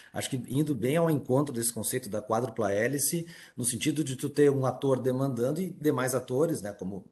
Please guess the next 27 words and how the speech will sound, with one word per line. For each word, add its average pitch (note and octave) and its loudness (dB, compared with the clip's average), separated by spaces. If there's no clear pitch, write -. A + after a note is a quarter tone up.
o F2+ -18
governo, A#2 -2
a, F#2+ -8
as F#2 -8
empresas G#2+ 2
e G2+ -4
a, F#2+ -6
a F2+ -8
sociedade, G2+ -6
a - -12
sociedade - -6
civil, A#2+ -2
no C3 -4
caso, C3 -4
não, C#3 2
mas G#2+ -2
governo, C3 6
empresas C3 2
e A#2+ -2
academia D3+ 4
dando C3 0
suporte B2+ -2
pra C3+ -2
sociedade C#3 -4
civil A#2+ -4
falando, D3+ -2
né? G2+ -8